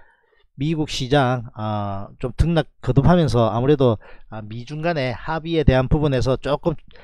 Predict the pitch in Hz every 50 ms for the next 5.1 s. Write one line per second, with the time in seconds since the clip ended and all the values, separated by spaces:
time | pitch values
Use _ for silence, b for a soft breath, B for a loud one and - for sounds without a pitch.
0 | b b - 147 147 170 185 202 190 170 156 - - 175 - - 165 156 - -
1 | 135 113 104 - - 151 170 175 165 160 160 - 180 190 202 190 - - 180 175
2 | 185 175 143 135 139 120 101 - b b b b b b 117 113 110 110 110 110
3 | 117 - - 131 - 165 180 196 190 156 - 135 147 175 170 - - 147 139 123
4 | 127 127 127 139 147 127 104 - - - 202 196 202 202 185 143 131 131 127 120
5 | 104 92